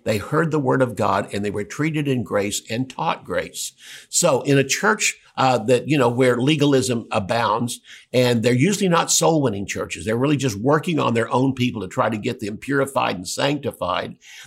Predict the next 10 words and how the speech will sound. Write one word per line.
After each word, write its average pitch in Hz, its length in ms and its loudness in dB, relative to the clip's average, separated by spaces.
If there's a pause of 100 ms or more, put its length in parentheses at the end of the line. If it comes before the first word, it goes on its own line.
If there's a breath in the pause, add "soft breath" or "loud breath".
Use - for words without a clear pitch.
(140 loud breath)
instead 147 440 2
of 139 80 4
getting 135 260 4
people 131 360 -2
saved. 139 600 0 (200 loud breath)
So 139 280 4
newcomers 139 720 2
usually 127 840 0
feel 131 340 4
unwelcome. 107 760 -2